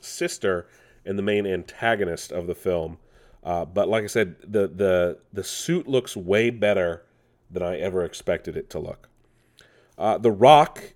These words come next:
a, at Disney's shareholder meeting announced that Moana will be the next film to get the live action treatment.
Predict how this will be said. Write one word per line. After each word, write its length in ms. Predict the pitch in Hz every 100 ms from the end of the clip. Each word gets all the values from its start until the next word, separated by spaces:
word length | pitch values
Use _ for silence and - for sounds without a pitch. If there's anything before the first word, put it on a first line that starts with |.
| _
a, 200 | 110 113 -
at 340 | 107 95 87
Disney's 840 | 113 120 117 117 110 104 98 - - _
shareholder 580 | - - 139 139 120 110
meeting 360 | 104 101 107 113
announced 540 | 104 101 104 - - _ _ _ _ -
that 260 | 110 104
Moana 680 | 101 101 98 104 143 127 131
will 160 | 107 107
be 140 | 104
the 100 | 104
next 280 | 98 104 -
film 300 | - 110 104
to 60 | 104
get 120 | 98
the 80 | 98
live 240 | 95 92
action 320 | 95 92 -
treatment. 480 | 92 - 98 101 120